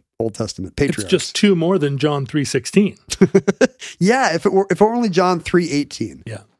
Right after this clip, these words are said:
Speaker 1: What is John three eighteen? Would it be good at a football game?
Speaker 2: Let's see.
Speaker 1: John <clears throat> three eighteen. It's not bad. "Whosoever believes in him is not condemned, but whoever does not believe stands condemned already because they have not believed in the name of God's one and only Son."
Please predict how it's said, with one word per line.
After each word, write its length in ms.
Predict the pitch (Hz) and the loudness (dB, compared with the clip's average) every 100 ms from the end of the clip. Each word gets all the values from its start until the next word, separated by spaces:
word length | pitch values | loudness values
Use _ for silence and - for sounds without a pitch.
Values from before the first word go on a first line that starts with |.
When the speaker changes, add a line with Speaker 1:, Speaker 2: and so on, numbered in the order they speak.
| _ - | _ 0
Speaker 1:
What 140 | 214 | 2
is 100 | 180 | 2
John 240 | 156 156 139 | 2 2 4
three 120 | 160 | 0
eighteen? 200 | 139 131 | 2 0
Would 100 | 147 | -2
it 80 | 147 | -2
be 80 | 190 | 0
good 140 | 202 | 2
at 80 | 202 | 0
a 60 | 185 | 0
football 340 | 202 202 202 | 0 2 0
game? 240 | 233 294 - _ _ - | -2 -8 -12 _ _ -14
Speaker 2:
Let's 140 | 135 | -10
see. 220 | 147 98 _ _ _ | -10 -12 _ _ _
Speaker 1:
John 520 | - 147 175 180 370 | -2 0 0 0 0
<clears throat> 0 | |
three 240 | - 170 160 | 0 0 0
eighteen. 500 | 143 - 139 98 85 _ _ _ _ - | -4 -2 -2 -2 -12 _ _ _ _ -10
It's 140 | - | 2
not 180 | 285 143 | 2 4
bad. 440 | 139 135 85 113 - _ _ - | 0 0 -4 -12 -16 _ _ 0
"Whosoever 460 | 233 - 247 226 208 | 2 4 2 2 2
believes 420 | 175 170 190 175 | 2 2 0 0
in 100 | 180 | 0
him 160 | 165 156 | 0 -2
is 100 | 139 | 0
not 220 | 160 - | -2 2
condemned, 680 | 175 165 139 104 90 107 - | 0 2 -2 -4 -10 -14 -6
but 120 | - 143 | -4 -2
whoever 220 | 151 143 | -2 -2
does 140 | 127 165 | -4 2
not 240 | 202 202 | 2 2
believe 340 | 160 135 123 | 0 0 -6
stands 280 | - 151 139 | -2 0 0
condemned 380 | - 139 135 131 | -2 -2 -2 -2
already 380 | 120 127 143 107 | -2 -2 -2 -4
because 220 | 110 120 | -6 -6
they 80 | 135 | -4
have 80 | 135 | -2
not 140 | 131 123 | -4 -2
believed 260 | 127 127 | -4 -4
in 80 | 123 | -6
the 60 | 117 | -6
name 140 | 117 | -6
of 100 | 107 | -6
God's 260 | 120 113 117 | -6 -6 -6
one 120 | 120 | -6
and 80 | 117 | -4
only 160 | 110 104 | -8 -8
Son." 200 | - | -10